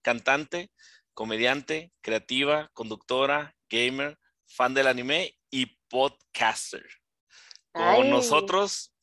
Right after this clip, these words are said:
Speaker 1: <laughs> Frida Araujo. Y había como, como tres o cuatro más adjetivos,
Speaker 2: <laughs>
Speaker 1: pero ya mi respiración no me lo permitió, entonces dije, "Luego vamos a cortarle ahí para, por, por mi salud".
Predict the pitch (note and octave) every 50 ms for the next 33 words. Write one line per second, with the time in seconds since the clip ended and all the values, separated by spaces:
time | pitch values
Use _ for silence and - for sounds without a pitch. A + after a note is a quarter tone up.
0 | _ - - - - - A3 - - G#3+ - - - - C#3+ C3+ C3+ C#3 C#3+ C#3+
1 | C#3+ C3+ B2 - - _ - - - - - - _ - G2+ G#2+ A2+ A#2 A#2 B2
2 | A#2+ B2 A#2 - - - - - - - C3+ C#3+ D3 D#3+ F3 F#3+ - A3 G#3+ G3
3 | E3+ C#3 A#2 - _ - C3+ C3+ C3+ C#3 C3+ - D#3 E3 E3 - G3+ - - F#3+
4 | F3+ - G3 F#3+ F3+ F#3 F#3 F#3 - - - - - - - - F#3 F#3 - -
5 | - D4+ D#4 D#4 - G#3 G#3+ - - - D#3+ D3+ C#3+ C3+ B2+ B2 C#3+ C3+ C#3 C#3+
6 | D3+ D#3 D#3 D#3+ D#3+ E3 E3 E3+ E3 D#3 C#3 C#3 C#3 C3 - - C#3 C3+ - B2
7 | - - D3 C#3 C#3+ D3 D3 D3+ D3 D3 D3 D3+ D#3 D#3 D3+ C3+ - B2+ A#2+ A#2+
8 | A#2+ A#2 - B2+ C3 C3+ C3 - - - C3 B2 - - B2+ - - - - -
9 | - - F#4+ F#4 E4 - _ D4+ - - - E4 D#4+ C3+ D3 D3+ E3 D#3 - D3
10 | C#3 C3+ - C#3 C#3 D3 D3+ D3 C#3+ C#3 C3+ C3+ B2+ B2 B2 A#2 A2+ A2 G#2+ G2+
11 | - _ - A#2+ A#2+ A#2+ - - B2+ B2 B2 B2+ - - B2+ B2+ - C#4